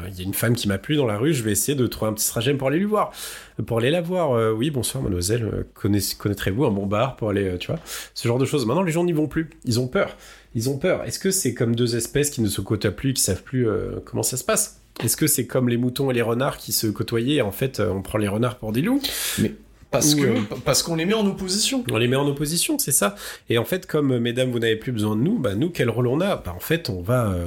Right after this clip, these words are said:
Speaker 1: on va prendre le rôle que vous nous avez laissé, c'est-à-dire le vôtre.
Speaker 2: Mais, mais, mais c'est ça le, le, le fond du problème, tu vois, quand tu dis, elles ont plus, mais bien sûr qu'elles ont besoin, en fait. Parce que, euh, chacun tu vois, des, des deux côtés. C'est pour ça que ce, ce, ce, cet épisode est intéressant.
Speaker 1: Ah oui.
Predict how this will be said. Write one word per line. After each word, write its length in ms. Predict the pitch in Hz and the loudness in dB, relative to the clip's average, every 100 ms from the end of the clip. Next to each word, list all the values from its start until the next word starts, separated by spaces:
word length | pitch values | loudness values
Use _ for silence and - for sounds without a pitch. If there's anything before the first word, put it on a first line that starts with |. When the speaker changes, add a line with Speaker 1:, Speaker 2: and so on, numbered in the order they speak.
| 82 | -4
Speaker 1:
on 60 | 95 | -2
va 160 | 101 | -2
prendre 260 | - 123 110 | 0 0 2
le 80 | 98 | 2
rôle 280 | 104 160 | 0 0
que 120 | - 104 | 0 -2
vous 160 | 98 | 2
nous 180 | 98 98 | 2 0
avez 160 | 92 127 | 0 0
laissé, 280 | 147 185 165 | 0 -2 -4
c'est-à-dire 360 | - 101 127 | -4 0 2
le 80 | 147 | 2
vôtre. 340 | 202 196 - - | 0 -2 -6 -8
Speaker 2:
Mais, 280 | 120 135 139 | 0 2 2
mais, 240 | 135 143 143 | 2 0 0
mais 120 | 139 | 0
c'est 140 | 135 156 | 0 0
ça 200 | 185 165 | 0 0
le, 160 | 127 | 0
le, 140 | 123 123 | 0 0
le 120 | 127 | -2
fond 220 | - 139 | 0 0
du 120 | 123 | -2
problème, 360 | 120 127 123 120 | -2 -2 -2 -2
tu 120 | 107 | -2
vois, 60 | 180 | -2
quand 140 | 131 | -2
tu 160 | 110 113 | -2 -4
dis, 180 | 131 151 | -2 0
elles 160 | 107 | 2
ont 80 | 110 | 0
plus, 140 | 123 | -2
mais 220 | 123 123 127 | -2 -2 -2
bien 180 | 131 | 0
sûr 220 | 170 208 202 | 0 0 -2
qu'elles 180 | 139 | -2
ont 80 | 135 | 0
besoin, 260 | 127 123 123 | 0 0 0
en 120 | 101 | -2
fait. 260 | - - - - - - | -2 -6 -8 -14 -16 -6
Parce 220 | 127 120 - | 0 0 0
que, 260 | 180 208 240 - | 0 0 -2 -4
euh, 600 | 123 117 113 113 110 110 107 | 0 2 2 2 0 0 0
chacun 640 | - 180 175 190 220 269 - - _ _ - | 0 0 0 0 0 -4 -12 -20 _ _ -6
tu 100 | 123 | 0
vois, 140 | 156 | 0
des, 160 | 165 110 | 0 -2
des 280 | 107 113 117 | -2 -2 0
deux 160 | 131 | 0
côtés. 460 | 160 147 147 202 - | 0 0 0 -2 -4
C'est 140 | - - | -8 -4
pour 120 | - | -2
ça 120 | 135 | -2
que 80 | - | 0
ce, 220 | 104 95 | 0 0
ce, 400 | - 95 90 85 | 0 0 -2 -2
ce, 200 | - 90 | -2 -2
cet 220 | - 98 | -2 -2
épisode 300 | 104 107 110 | -4 -2 -2
est 140 | 101 95 | 0 -2
intéressant. 540 | 92 87 90 170 202 - | -2 -2 0 0 -2 0
Speaker 1:
Ah 40 | 110 | 0
oui. 140 | 113 | 0